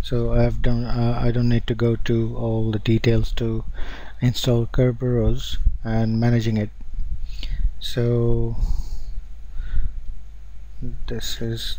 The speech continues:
this will be C colon backslash V M. I have already created the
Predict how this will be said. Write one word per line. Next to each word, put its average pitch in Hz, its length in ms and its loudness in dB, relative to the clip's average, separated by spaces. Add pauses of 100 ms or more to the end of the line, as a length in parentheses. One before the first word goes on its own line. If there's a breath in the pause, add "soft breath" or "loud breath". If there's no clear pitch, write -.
this - 320 -4
will 117 220 -2
be 113 460 0 (2750 loud breath)
C - 260 -4 (120)
colon 113 500 -2
backslash - 960 -2 (140)
V 113 340 0
M. 110 420 0
I 120 120 -2
have 113 180 2
already 110 500 2 (2500 loud breath)
created 123 520 2
the 139 380 2